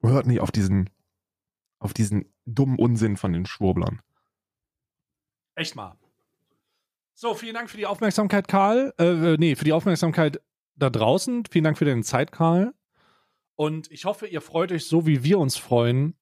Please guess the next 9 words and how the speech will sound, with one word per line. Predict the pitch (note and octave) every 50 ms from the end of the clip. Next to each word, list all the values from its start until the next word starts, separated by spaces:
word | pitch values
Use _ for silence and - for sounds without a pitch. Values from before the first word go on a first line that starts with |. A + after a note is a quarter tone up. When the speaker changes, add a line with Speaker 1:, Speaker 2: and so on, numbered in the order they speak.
| _ _ -
Speaker 2:
auf | C3 B2+ C3+ C#3 - -
die | - C3 B2+
nächste | B2+ C3 D3 D#3 - - D#3+ B2+
Woche. | A#2 A2+ F#2+ - B2 B2+ D#3 F3 F3+ - _ _ _ _ _ _ _ _ _ -
Der | B2+ B2 C3 B2+ B2 -
Alman | C#3 D3 E3+ F3+ E3+ E3
Arabica | D#3 C#3 C3+ C#3+ C#3+ D#3 D3 - C#3+ C3
Adventskalender | B2 A#2+ A2+ A#2 C3 C#3+ C#3+ - - - B2 A2+ G#2 G#2 G2+ G2 G2 A2 C#3+ D#3 - _ _ _
startet | - - - - C3 C#3 E3+ - - - - - - _